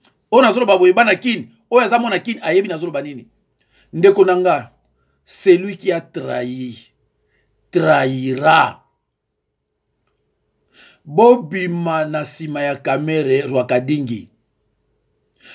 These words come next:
Bobima na nsima ya kamele soki Rwakadingi Vital. C'est un serpent à dix-sept têtes.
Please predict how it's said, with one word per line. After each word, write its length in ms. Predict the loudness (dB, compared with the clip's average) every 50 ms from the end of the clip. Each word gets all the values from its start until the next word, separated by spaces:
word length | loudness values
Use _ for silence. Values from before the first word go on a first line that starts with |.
| -20 _
Bobima 760 | 2 6 8 8 8 6 4 0 -2 0 0 0 -2 -2 -4 -2
na 120 | -4 -4
nsima 640 | -6 -8 -10 -14 -14 -12 -10 -8 -6 -4 -2 0 0
ya 160 | 2 0 0
kamele 680 | 2 2 4 4 4 4 2 0 0 2 4 4 4 2
soki 300 | 2 -2 -6 -4 -2 0
Rwakadingi 680 | 2 2 2 2 0 0 0 0 -2 -2 -2 -4 -6
Vital. 640 | -6 -6 -6 -2 2 4 4 4 4 2 -2 -6 _ _ _ _ _ _ _ _ _ _ _ _ _ _ _ _ _ _ _ _ _ _ _ _ _ _ _ _ _ _ _ _ _
C'est 360 | -10 -4 0 0 2 2 2 2
un 120 | 2 2
serpent 640 | 0 -2 -4 -4 -4 -4 -6 -6 -4 -2 -2 -2 -2 -6
à 140 | -8 -8 -8
dix-sept 680 | -8 -10 -14 -14 -12 -12 -10 -10 -10 -10 -12 -14 -20 -20 _ _
têtes. 640 | -6 -6 -4 -6 -6 -8 -10 -10 -8 -8 -8 -10